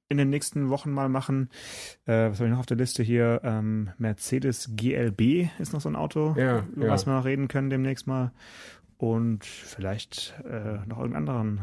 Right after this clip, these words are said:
Speaker 1: äh,
Speaker 2: Mhm. Also ich bin
Speaker 1: erreichbaren.
Speaker 2: ich bin beim Golf zum Fahren am neunundzwanzigsten und dreißigsten November, Freitag und Samstag. Dann könnten wir am Mittwoch darauf über den Golf eine Sendung haben, zum Beispiel.
Speaker 1: Ja.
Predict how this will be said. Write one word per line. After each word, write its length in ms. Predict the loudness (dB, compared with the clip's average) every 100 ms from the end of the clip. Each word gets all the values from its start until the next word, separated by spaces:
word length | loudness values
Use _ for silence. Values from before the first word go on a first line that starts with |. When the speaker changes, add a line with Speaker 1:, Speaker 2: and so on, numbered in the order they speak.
| -2
Speaker 1:
äh, 40 | 2
Speaker 2:
Mhm. 300 | 4 4 0 -10 -20 0
Also 180 | 2 4
ich 140 | 4
bin 140 | 6 6
Speaker 1:
erreichbaren. 680 | 6 4 4 4 2 -2 -6 _ -6
Speaker 2:
ich 200 | -4 2
bin 160 | 4
beim 320 | 6 8 6 6
Golf 640 | 6 6 0 -6 -14 -18 -6
zum 220 | -2 0
Fahren 340 | 2 2 2
am 160 | 2 2
neunundzwanzigsten 720 | 4 4 2 2 -2 0 0
und 160 | 0 0
dreißigsten 440 | 0 0 -2 0
November, 440 | 2 4 4 4 0
Freitag 340 | -4 -2 0
und 140 | 0
Samstag. 440 | 2 2 0 -8 -8
Dann 120 | -4
könnten 260 | -2 -2 -2
wir 100 | 0
am 140 | 2
Mittwoch 340 | 2 2 -2 0
darauf 520 | -2 0 -2 -4 -12 _ _ _ _ _ _ _
über 240 | -2 2
den 120 | 2 4
Golf 420 | 2 0 -6 -18 _ _ -20 -18 -4
eine 120 | 0
Sendung 400 | 0 -2 -4 -4
haben, 320 | -6 -8 -12 -16 _ _
zum 160 | -6 -2
Beispiel. 260 | 0 0 0
Speaker 1:
Ja. 260 | -2 -4